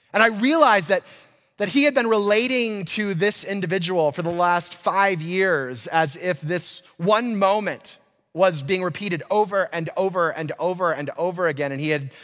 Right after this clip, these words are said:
a definition burned on him that had transferred their relationship to be, being one in the moment, to being one that was defined by what had happened.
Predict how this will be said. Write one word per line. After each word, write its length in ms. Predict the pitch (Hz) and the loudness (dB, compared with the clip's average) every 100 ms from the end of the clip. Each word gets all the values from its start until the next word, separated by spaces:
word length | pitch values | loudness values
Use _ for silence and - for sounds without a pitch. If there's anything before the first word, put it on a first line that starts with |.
| - | -2
a 40 | |
definition 520 | 156 175 165 165 160 | 2 2 0 -4 -6
burned 420 | 123 175 202 220 185 | -2 0 2 0 0
on 200 | 151 139 | 0 -2
him 220 | 143 139 | -4 -4
that 100 | 139 | -4
had 180 | 147 139 | -4 -4
transferred 840 | - 175 175 - 196 190 185 160 - - | -4 -2 -4 -6 -4 0 0 -4 -10 -4
their 120 | 175 | 0
relationship 640 | 156 156 190 202 190 143 151 | 0 2 0 0 -6 -6 -8
to 100 | 151 | -4
be, 100 | 151 | -4
being 260 | 147 156 | -2 -2
one 120 | 156 160 | -2 -2
in 60 | |
the 100 | 143 | -4
moment, 500 | 135 170 202 175 135 - - - | 0 2 2 0 -6 -12 -20 -10
to 80 | 160 | -4
being 200 | 170 160 | -2 0
one 340 | 165 165 156 - | -2 -2 -6 -8
that 100 | - | -4
was 140 | 170 139 | -2 -2
defined 300 | 151 165 156 | -4 -2 0
by 100 | 151 | 0
what 120 | 151 | 0
had 420 | - - 180 185 | -2 2 4 4
happened. 680 | 151 151 139 117 98 98 | 0 -2 -2 -6 -10 -12